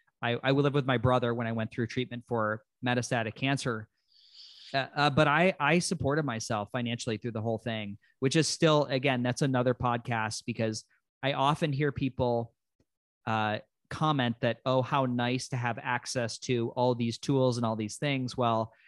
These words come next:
I was broke. I was broke when I got done with cancer. I didn't have a thousand bucks. I, I remember I paid my taxes with my last, like, thirty-five dollars in my bank account.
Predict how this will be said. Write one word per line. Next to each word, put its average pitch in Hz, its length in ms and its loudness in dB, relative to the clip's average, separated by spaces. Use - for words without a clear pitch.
I 143 140 2
was 240 160 4
broke. 107 560 -4
I 147 80 4
was 175 160 6
broke 139 400 2
when 127 100 0
I 117 60 -2
got 117 160 -6
done 110 160 -4
with 110 120 -10
cancer. 107 300 -10
I 101 120 -8
didn't 143 160 -2
have 139 100 0
a 113 60 -2
thousand 117 360 -2
bucks. 98 460 -8
I, 107 200 -6
I 123 60 -4
remember 120 680 -2
I 117 60 -4
paid 135 240 4
my 127 120 2
taxes 123 420 -4
with 113 100 -6
my 110 100 -2
last, 110 320 -2
like, 104 140 -4
thirty-five 120 440 2
dollars 110 320 2
in 113 40 -2
my 104 80 0
bank 107 200 -2
account. 104 400 -4